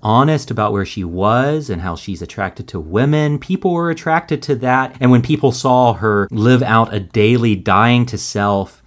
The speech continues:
and living a long obedience in the same direction and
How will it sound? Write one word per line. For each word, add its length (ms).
and 120
living 380
a 160
long 600
obedience 580
in 60
the 80
same 220
direction 640
and 420